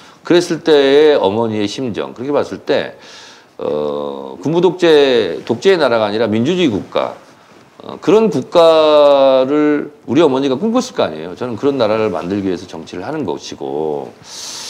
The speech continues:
어, 초선 때 제가 국회의원 됐는데,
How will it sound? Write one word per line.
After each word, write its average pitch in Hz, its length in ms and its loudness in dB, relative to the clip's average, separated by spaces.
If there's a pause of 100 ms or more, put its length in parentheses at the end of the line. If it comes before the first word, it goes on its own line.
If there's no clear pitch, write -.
(320)
어, 78 760 -4
초선 247 480 -2
때 180 580 4
제가 139 420 2
국회의원 170 300 -2
됐는데, 127 520 0